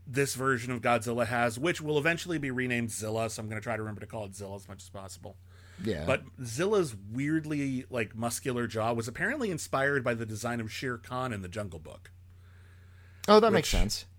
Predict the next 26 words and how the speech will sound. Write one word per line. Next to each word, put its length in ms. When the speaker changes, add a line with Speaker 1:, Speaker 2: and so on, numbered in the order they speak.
Speaker 2:
Yeah, 120
Speaker 1:
it's 80
Speaker 2:
I 60
can 60
see 80
that. 200
Speaker 1:
interesting. 320
I, 40
I, 120
I 60
wish 160
they'd 160
given 380
God, 320
the, 300
uh, 40
Zilla 320
as 140
much 140
personality 680
as 140
Shere 180
Khan, 240
because 240
you're 120
right, 280